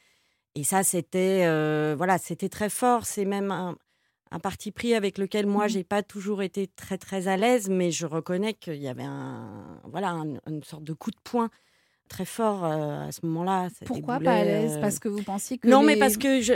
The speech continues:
Speaker 1: au bout d'un moment, je trouvais qu'il fallait pas faire du noir pour le
Speaker 2: Mm.
Speaker 1: noir, quoi. Et j'avais pas tellement envie d'une surenchère de ça. Et, et voilà,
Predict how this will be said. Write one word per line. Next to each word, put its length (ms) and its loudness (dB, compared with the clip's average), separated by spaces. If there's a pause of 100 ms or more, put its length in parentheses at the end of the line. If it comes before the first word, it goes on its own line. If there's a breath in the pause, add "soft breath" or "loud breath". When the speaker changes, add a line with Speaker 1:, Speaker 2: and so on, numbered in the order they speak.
(140)
Speaker 1:
au 140 2
bout 180 0
d'un 140 8
moment, 300 6
je 120 0
trouvais 320 0
qu'il 180 -6
fallait 260 -2
pas 140 -2
faire 180 -8
du 120 -2
noir 320 2
pour 140 -8
le 140 2
Speaker 2:
Mm. 40 2
Speaker 1:
noir, 360 2
quoi. 280 -4
Et 220 -2
j'avais 240 -8
pas 300 -6
tellement 360 -2
envie 200 -4
d'une 180 -4
surenchère 920 -6
de 120 -6
ça. 500 -4
Et, 280 -6 (760)
et 760 -8
voilà, 280 -2